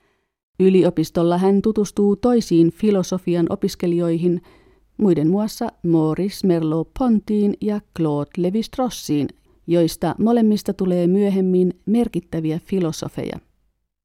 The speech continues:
Yliopiston ilmapiirillä on kaikin puolin inspiroiva ja rikastuttava vaikutus nuoreen opiskelijattareen.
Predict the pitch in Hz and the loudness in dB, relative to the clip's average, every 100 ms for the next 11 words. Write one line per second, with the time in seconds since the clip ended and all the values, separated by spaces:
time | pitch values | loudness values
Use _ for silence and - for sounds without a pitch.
0 | _ _ - 294 262 190 165 - 175 - | _ _ 2 4 4 -2 -4 -2 -2 0
1 | 240 196 - 185 180 180 175 - 180 175 | 2 0 0 -2 0 -2 -2 -2 0 0
2 | 151 147 196 214 - 240 208 190 - 214 | -4 -6 -2 -2 0 0 0 -2 0 -2
3 | - 185 170 170 170 - - 233 190 - | -2 -4 -2 -4 -4 -8 -8 -4 -4 -6
4 | - - - 220 226 196 185 175 170 170 | -8 -10 -10 -4 -4 -2 -4 -4 -6 -6
5 | - 175 160 180 214 226 160 - 147 143 | -4 0 0 0 -2 -2 -4 -6 -8 -8
6 | 113 113 - 151 - - 143 | -6 -8 -10 -12 -10 -8 -8